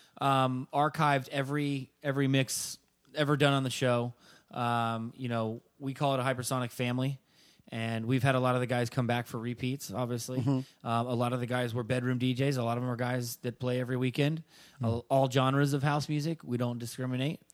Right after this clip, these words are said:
Speaker 1: Um, we just want it to be good music and somebody that's actually doing something, c-, contributing to the scene.
Speaker 2: Uh-huh.
Speaker 1: Like I said, if it's a bedroom D J, at least be out.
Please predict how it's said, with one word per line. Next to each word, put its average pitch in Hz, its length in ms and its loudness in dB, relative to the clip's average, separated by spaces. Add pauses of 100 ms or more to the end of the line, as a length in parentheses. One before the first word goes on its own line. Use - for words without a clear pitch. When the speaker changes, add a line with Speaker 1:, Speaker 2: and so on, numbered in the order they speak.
(140)
Speaker 1:
Um, 113 680 -2 (800)
we 123 100 -2
just 120 140 -4
want 135 100 0
it 120 60 -2
to 117 40 -8
be 123 120 -2
good 120 160 -2
music 131 460 -2
and 113 300 -4
somebody 131 260 2
that's 120 180 -2
actually 123 260 -4
doing 131 340 0
something, 127 480 -2
c-, - 120 -12 (160)
contributing 131 560 -4
to 131 120 -6
the 120 80 -6
scene. 131 440 -4 (100)
Speaker 2:
Uh-huh. 117 300 0 (120)
Speaker 1:
Like 127 200 0
I - 20 -2
said, 123 160 -2
if 117 80 -2
it's 120 120 -6
a 120 40 -2
bedroom 127 440 -2
D 127 140 -2
J, 131 220 0
at 120 60 -2
least 123 200 -4
be 120 200 -2
out. 135 240 2